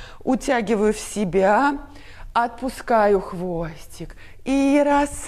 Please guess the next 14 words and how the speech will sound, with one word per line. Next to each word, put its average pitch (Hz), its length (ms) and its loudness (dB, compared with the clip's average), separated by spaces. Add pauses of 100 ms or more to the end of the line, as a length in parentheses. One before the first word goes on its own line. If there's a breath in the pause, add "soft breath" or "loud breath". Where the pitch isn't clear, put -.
(760 loud breath)
два, 190 480 2
да, 202 100 4
также 247 260 -2
через 214 220 -2
закругление 208 560 2
спины 208 400 0
их. 427 180 2
Я 233 180 2
хвост, 226 460 0
копчик, - 520 -2
крестец 214 500 -2
максимально 208 600 0
в 175 40 -12
себя. 240 520 -2